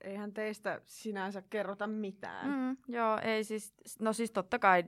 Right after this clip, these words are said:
Speaker 2: ne pariskunnathan ne on ne päätähdet siellä, että, et se on ihan fakta ja sen me tiedetäänkin, kun sinne sinkuksi hakee.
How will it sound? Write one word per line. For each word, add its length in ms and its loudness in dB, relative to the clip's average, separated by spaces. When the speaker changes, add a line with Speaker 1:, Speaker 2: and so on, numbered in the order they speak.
Speaker 2:
ne 180 -2
pariskunnathan 760 -2
ne 60 -4
on 100 -2
ne 100 -6
päätähdet 540 -4
siellä, 340 -6
että, 280 -8
et 220 -6
se 180 -4
on 140 -2
ihan 200 0
fakta 320 -6
ja 120 2
sen 200 -4
me 180 -2
tiedetäänkin, 640 4
kun 180 -4
sinne 200 -4
sinkuksi 480 -2
hakee. 480 2